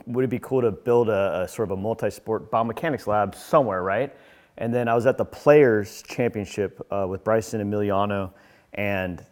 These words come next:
you know, I guess they canceled the tournament on, on Friday, I think it was. So I'm flying back home,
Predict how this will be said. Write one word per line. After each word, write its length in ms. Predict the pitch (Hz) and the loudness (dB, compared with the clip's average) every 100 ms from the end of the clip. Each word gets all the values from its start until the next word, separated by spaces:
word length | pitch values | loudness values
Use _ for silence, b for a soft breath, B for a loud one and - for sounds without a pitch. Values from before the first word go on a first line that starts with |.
| _ | _
you 100 | 101 | -12
know, 180 | 87 85 | -10 -6
I 60 | 85 | -6
guess 160 | 95 | -6
they 80 | - | -8
canceled 360 | - 95 - 85 | -10 -10 -10 -12
the 40 | |
tournament 360 | - 90 85 80 | -12 -10 -10 -10
on, 40 | |
on 80 | 90 | -14
Friday, 380 | - 90 95 113 120 | -10 -6 -4 -4 -8
I 40 | - | -10
think 160 | 113 | -6
it 60 | 110 | -2
was. 260 | 117 120 - b b b b b - | -2 -4 -10 b b b b b -2
So 320 | - 120 104 - | 4 4 4 -2
I'm 80 | 117 | -4
flying 300 | - 143 147 | 6 8 10
back 200 | 127 117 | 8 8
home, 480 | 185 185 127 117 | 4 6 6 2